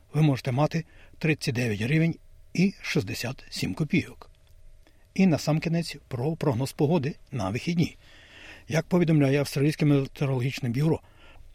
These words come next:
у суботу і неділю у Перту буде двадцять п'ять і двадцять шість відповідно градусів тепла. Переважно сонячно. В Аделаїді,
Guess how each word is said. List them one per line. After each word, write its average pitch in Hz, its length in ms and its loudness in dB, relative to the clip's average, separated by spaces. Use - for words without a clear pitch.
у 208 160 4
суботу 139 540 2
і 123 80 2
неділю 139 480 2
у 202 120 4
Перту 143 400 -2
буде 143 320 0
двадцять 113 420 -6
п'ять 160 300 -2
і 170 40 0
двадцять 120 360 -6
шість 143 340 -2
відповідно 131 460 -2
градусів 113 400 -4
тепла. 147 360 -2
Переважно 143 440 0
сонячно. 117 580 -4
В 143 60 -6
Аделаїді, 143 640 0